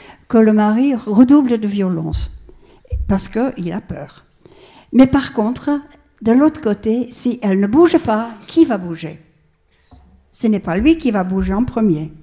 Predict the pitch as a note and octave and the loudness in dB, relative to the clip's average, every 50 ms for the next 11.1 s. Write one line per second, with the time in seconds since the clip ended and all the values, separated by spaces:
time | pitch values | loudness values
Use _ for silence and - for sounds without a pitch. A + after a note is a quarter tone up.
0 | - _ _ _ _ _ _ _ _ _ - - - G#3+ G3 - - C4+ D#4+ E4 | -20 _ _ _ _ _ _ _ _ _ -14 -8 -6 -6 -6 -4 -2 0 0 2
1 | C4+ G#3+ G#3+ F#3+ F3+ F#3 F3+ - - - - - - _ _ - D4+ D#4 D4+ C4+ | 2 2 2 0 0 -2 -6 -8 -14 -20 -20 -20 -20 _ _ 0 0 2 2 0
2 | A#3 G#3+ - G3 F#3 G#3+ G#3+ G#3 F#3+ G#3 G#3 G#3 G3+ G3 F#3 G#3+ A3 G#3+ G3+ G3 | -2 -2 -2 -2 -2 -2 -2 -2 -2 -2 0 0 0 0 0 0 0 0 0 0
3 | G3 F#3+ F#3 F3+ F#3 F3+ E3+ D#3 D3 - - D#3 D#3 D#3+ D#3+ - - _ - - | 0 0 -2 -2 -4 -4 -6 -6 -8 -10 -12 -10 -10 -10 -10 -14 -20 _ -20 -20
4 | _ _ _ _ _ _ _ _ _ - - - G#3+ G3+ F#3 - - - G#3 G3 | _ _ _ _ _ _ _ _ _ -12 -6 -2 -2 -2 -2 -4 -2 -2 -2 -2
5 | - - A#3+ G#3+ G#3+ - - D#4+ D4+ B3+ F3+ E3 E3+ E3+ - - - _ _ _ | 0 -2 -2 -2 -2 2 2 2 2 4 0 -2 -2 -4 -6 -12 -18 _ _ _
6 | _ _ _ - D4+ D#4+ D#4+ D4+ B3 A#3+ - - F#3 E3+ E3+ D#3+ D#3+ E3 E3 - | _ _ _ 2 2 2 2 0 -2 -2 -4 -6 -6 -4 -4 -4 -4 -4 -6 -10
7 | - - _ _ _ _ _ _ - _ _ _ - A3 A3 - - A#3+ A3+ A3+ | -16 -20 _ _ _ _ _ _ -20 _ _ _ -2 -2 0 2 2 2 2 2
8 | C4+ C#4 D#4 D4+ C#4+ D4 - - B3 G#3+ F#3+ F3+ F3+ G3+ A#3+ - - - - _ | 2 2 2 2 2 0 -2 -4 -4 -4 -4 -4 -6 -6 -8 -10 -14 -20 -20 _
9 | _ _ _ A3 G#3 - - - - _ - - - _ - D4+ C#4+ C#4 D4 - | _ _ _ 0 2 2 0 -6 -16 _ -20 -20 -2 _ 4 6 6 6 4 0
10 | C#4 C4 A#3+ G3+ F3+ F3+ G#3 A#3+ B3+ B3 A3+ A#3 A3+ G#3+ G3 F3+ F3 E3+ E3+ - | -2 -2 -2 -4 -4 -2 2 4 4 4 4 2 0 0 0 0 0 0 -2 -6
11 | - - | -12 -14